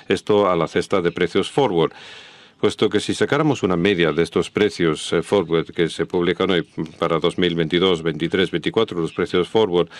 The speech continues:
podemos ver que el efecto será exactamente el mismo que lo que ya ha sido presentado por el gobierno. Entonces, está claro que tenemos que conocer primero los detalles, de,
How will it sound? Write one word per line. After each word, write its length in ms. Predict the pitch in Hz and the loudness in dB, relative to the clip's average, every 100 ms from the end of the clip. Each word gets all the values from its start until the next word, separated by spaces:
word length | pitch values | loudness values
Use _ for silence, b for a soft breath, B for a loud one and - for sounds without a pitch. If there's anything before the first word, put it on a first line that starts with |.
| B B B B - | B B B B -4
podemos 280 | 117 139 120 | 0 2 2
ver 160 | 123 | 0
que 100 | - | 0
el 60 | 107 | 0
efecto 520 | 104 135 - 117 113 | 2 -2 0 2 2
será 500 | - 101 101 98 98 - 92 | 0 0 2 2 0 -2 -4
exactamente 840 | 98 - - 107 104 98 101 95 B B B - | -2 -4 -2 0 2 2 2 0 B B B -2
el 120 | 98 | 2
mismo 480 | 117 110 82 82 76 | 2 0 -2 -4 -2
que 240 | 92 92 | 0 0
lo 260 | 87 85 87 | 0 0 -2
que 680 | - 90 87 85 87 - 101 104 - b b b - | 0 0 2 0 -4 -10 -16 -20 -20 b b b -2
ya 180 | 95 92 | 0 0
ha 40 | |
sido 320 | 82 101 85 80 | 0 0 0 0
presentado 460 | 80 85 80 78 | -2 0 0 0
por 160 | 80 76 | 0 -2
el 60 | |
gobierno. 420 | 78 78 73 76 - B B B - | 0 0 -2 -6 -10 B B B -4
Entonces, 500 | 98 101 101 92 - - - | 0 2 2 -2 -8 -16 -8
está 300 | 101 - 98 | -8 -4 -2
claro 400 | 104 98 104 104 | 0 2 2 0
que 380 | - 92 90 87 95 92 | 0 0 2 0 -2 -2
tenemos 260 | 117 139 113 | 0 2 0
que 100 | 95 | -2
conocer 400 | 92 85 - 85 | -2 -2 -2 -2
primero 360 | - 87 90 85 | -2 -2 -2 -2
los 160 | 82 | -2
detalles, 720 | 90 - 101 95 110 117 - - 98 | -4 0 2 4 2 0 -12 -12 -8
de, 640 | 87 82 85 80 78 | -6 0 0 0 -4